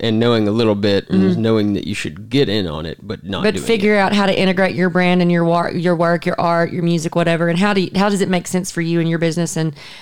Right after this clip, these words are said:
Speaker 2: and where you are in your financial world? You know, like, can you spend thirty dollars or three thousand? I don't know, you know, and I don't know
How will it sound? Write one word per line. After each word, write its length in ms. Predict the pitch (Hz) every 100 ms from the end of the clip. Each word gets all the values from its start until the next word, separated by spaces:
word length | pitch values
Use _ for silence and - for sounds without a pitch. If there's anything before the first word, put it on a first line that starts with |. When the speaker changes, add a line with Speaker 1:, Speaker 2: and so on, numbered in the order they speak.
| -
Speaker 2:
and 160 | - 185
where 100 | 196
you 220 | 190 185
are 160 | 175 175
in 100 | 170
your 100 | 170
financial 720 | 180 170 165 170 180 - 165 185
world? 360 | 180 180 - 180
You 80 | 185
know, 160 | 170
like, 340 | 160 160 - -
can 160 | 185
you 200 | 175 170 165
spend 300 | - 175 175
thirty 220 | 185 208
dollars 340 | 233 254 254
or 80 | 247
three 180 | 233 240
thousand? 400 | 240 247 175 151
I 140 | 139
don't 160 | - -
know, 240 | 139 151
you 140 | 196 196
know, 160 | 185
and 160 | 190 185
I 100 | -
don't 160 | 185 196
know 280 | 185 185